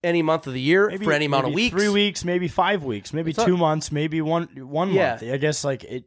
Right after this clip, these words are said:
Speaker 2: it shouldn't be limited to a time that everyone else is doing
Speaker 1: Or,
Speaker 2: that.
Speaker 1: yeah, social trend or anything like that.
Speaker 3: It's obviously not as extreme, but it's just the way I think. Like, I think of, like, if you're addicted to heroin and you're just like,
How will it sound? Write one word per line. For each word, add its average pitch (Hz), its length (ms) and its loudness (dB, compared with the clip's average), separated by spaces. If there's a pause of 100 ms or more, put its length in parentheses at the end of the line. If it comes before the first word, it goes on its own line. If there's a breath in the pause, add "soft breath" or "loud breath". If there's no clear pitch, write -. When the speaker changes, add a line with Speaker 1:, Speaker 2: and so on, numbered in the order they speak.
Speaker 2:
it 135 160 -6
shouldn't 185 240 -2
be 160 140 0
limited 143 380 0
to 127 100 -4
a 123 40 -2
time 127 280 -2
that 117 100 -4
everyone 113 320 -6
else 110 240 -6
is 92 80 -12
doing 104 240 -6
Speaker 1:
Or, 175 140 6
Speaker 2:
that. 156 100 0
Speaker 1:
yeah, 156 160 4
social 151 400 2
trend 131 260 2
or 120 60 4
anything 123 300 -2
like 107 220 -8
that. - 100 -8
Speaker 3:
It's - 100 -2
obviously 165 340 2
not 131 220 2
as 120 160 0
extreme, 123 320 -2
but 123 100 -2
it's 110 120 -4
just 107 140 -6
the 120 60 -4
way 107 200 0
I 98 100 0
think. 104 380 -8 (160)
Like, 117 160 0
I 135 160 4
think 147 260 0
of, 120 140 0
like, 113 260 0
if 117 140 -6
you're 156 120 4
addicted 135 320 -2
to 123 80 2
heroin 113 440 0 (320)
and 127 100 -2
you're 135 120 2
just 123 220 -4
like, 110 240 2